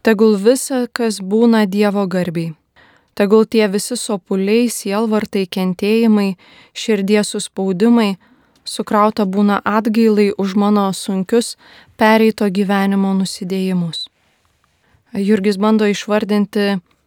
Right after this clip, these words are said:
keletą skirtingų patirčių, duoda mum žodyną kančiai.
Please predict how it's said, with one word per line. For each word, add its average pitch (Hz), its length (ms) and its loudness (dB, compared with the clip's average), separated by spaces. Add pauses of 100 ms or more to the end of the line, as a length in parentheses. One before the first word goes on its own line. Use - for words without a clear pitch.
(220)
keletą 208 640 0 (180)
skirtingų 214 1160 0 (280)
patirčių, 202 800 -2 (200)
duoda 208 320 2
mum 196 400 0 (380)
žodyną 190 840 2 (100)
kančiai. 190 540 -4